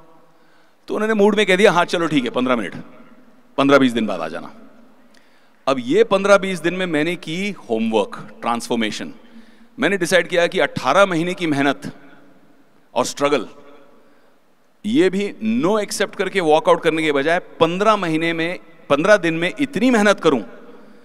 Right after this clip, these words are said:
कि no यस में बदल जाए। तो मैंने क्या किया, झोपड़पट्टी में गया, खोली कहते हैं वहां पे झोपड़पट्टी में, खोली हट को, खोली में भाड़ा देकर, rent देकर वहां रहने लग गया।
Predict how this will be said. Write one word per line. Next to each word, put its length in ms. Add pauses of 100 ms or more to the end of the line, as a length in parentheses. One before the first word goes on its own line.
(260)
कि 100
no 260
यस 300
में 100
बदल 260
जाए। 220 (480)
तो 60
मैंने 180
क्या 120
किया, 260 (340)
झोपड़पट्टी 600
में 120
गया, 240 (140)
खोली 260
कहते 220
हैं 60
वहां 120
पे 320
झोपड़पट्टी 460
में, 140 (220)
खोली 340 (300)
हट 120
को, 160 (420)
खोली 420
में 360 (220)
भाड़ा 300
देकर, 340 (180)
rent 280
देकर 360 (480)
वहां 300
रहने 340
लग 200
गया। 200